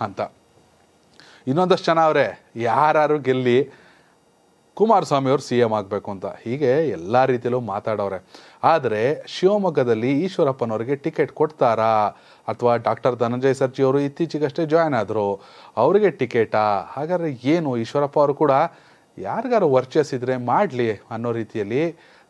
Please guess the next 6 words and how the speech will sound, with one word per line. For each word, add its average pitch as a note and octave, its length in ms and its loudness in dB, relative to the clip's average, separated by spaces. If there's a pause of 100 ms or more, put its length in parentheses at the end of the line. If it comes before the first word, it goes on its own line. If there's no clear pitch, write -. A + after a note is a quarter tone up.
(600)
ಹೇಳಿದ್ರು. D#3 460 2
ಹಂಗನ್ಬಿಟ್ಟು C3+ 1000 -2 (320)
ಯಾರಿಗೂ C3+ 340 0
ವರ್ಚಸ್ A#2+ 420 2
ಇಲ್ಲ, C#3+ 380 2
ನಾನೇ C3+ 760 0